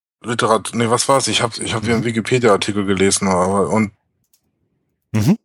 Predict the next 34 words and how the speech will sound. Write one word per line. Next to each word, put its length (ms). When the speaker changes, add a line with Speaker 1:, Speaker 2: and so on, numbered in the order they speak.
Speaker 2:
Ich 140
guck 180
schnell 180
nach. 320
Ähm, 440
weil 140
ich 100
weiß 140
auch 60
Speaker 1:
Oder 100
Speaker 2:
nicht 140
genau, 140
Speaker 1:
in 40
Speaker 2:
welcher 220
Disziplin 520
sie 120
anhört. 420
Speaker 1:
in, 340
in, 240
in 180
Kleinschreibungen 760
nennt. 380
Speaker 2:
Mhm, 360
genau. 420
Sorry, 280
ich 100
glaub, 220
wir 60
hatten 160
grad 260
ein 20
kurzes, 720
kurze 300
Verbindungsstörung. 1000